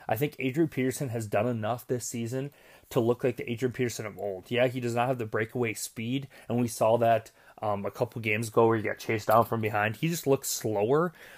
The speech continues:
but he still has the vision, and he still can make those cuts to get to the second level and get to the third level and break off those big chunk runs.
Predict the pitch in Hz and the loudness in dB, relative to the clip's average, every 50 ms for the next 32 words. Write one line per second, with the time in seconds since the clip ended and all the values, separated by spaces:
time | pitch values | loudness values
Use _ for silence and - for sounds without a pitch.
0 | - _ 127 113 110 123 113 - - - - 139 151 156 151 156 139 113 117 107 | -6 _ -4 -2 -2 -2 -2 -2 -2 2 4 4 4 4 2 0 -2 -2 -4 -4
1 | 104 113 110 120 120 131 147 143 131 117 110 117 110 - - - 127 131 123 - | -2 -2 -2 -2 0 -2 -4 -4 -4 -4 -6 -8 -8 -6 0 2 2 2 2 0
2 | - 123 113 110 113 120 131 - - 123 120 113 - - - - - 123 143 - | -4 -4 -4 -2 -2 -2 -4 -4 -2 -2 -2 -2 -4 -8 -10 -2 0 0 0 0
3 | - - - - 135 117 107 - - 120 139 - - - 143 135 - - - 123 | -6 -10 -6 -6 -6 -6 -4 -4 -2 -2 -2 -2 -2 -4 -4 -4 -2 -2 -2 -2
4 | - - 131 104 127 123 117 117 120 117 110 104 101 - - 139 131 - - 139 | -2 -2 -4 -2 -2 -2 -2 -2 -2 -4 -4 -8 -10 -6 -4 -4 -4 -4 -6 -8
5 | 123 - - 123 123 120 123 123 123 120 120 117 110 101 104 - 123 110 120 117 | -8 -4 -2 -2 0 2 2 2 2 2 0 -2 -4 -6 -6 -4 -2 -2 0 2
6 | 120 117 117 - 120 117 110 - 107 107 104 - - - 101 - - 98 - - | 2 2 2 4 2 0 0 -2 -6 -6 -6 -8 -10 -14 -12 -12 -12 -14 -14 -14
7 | - - | -16 -18